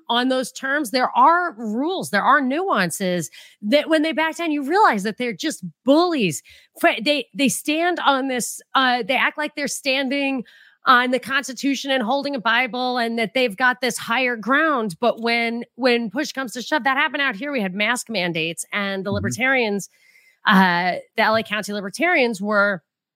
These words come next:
Speaker 1: going to, um, put it on the ballot, and they withdrew the mask mandate. And I think it's because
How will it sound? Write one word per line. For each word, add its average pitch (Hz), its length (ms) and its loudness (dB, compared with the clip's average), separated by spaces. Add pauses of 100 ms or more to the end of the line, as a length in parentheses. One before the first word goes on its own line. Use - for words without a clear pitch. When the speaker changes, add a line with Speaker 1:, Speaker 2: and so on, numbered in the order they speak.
(580)
Speaker 1:
going 240 380 4
to, 214 640 0 (560)
um, 175 640 2 (380)
put 294 120 6
it 277 80 6
on 233 140 4
the 190 80 2
ballot, 220 580 -2 (260)
and 185 680 0 (180)
they 185 220 4
withdrew 196 500 0
the 220 80 -4
mask 294 260 0
mandate. 208 360 -4
And 185 160 -4
I 269 160 0
think 226 260 -2
it's 220 140 -8
because 240 840 -2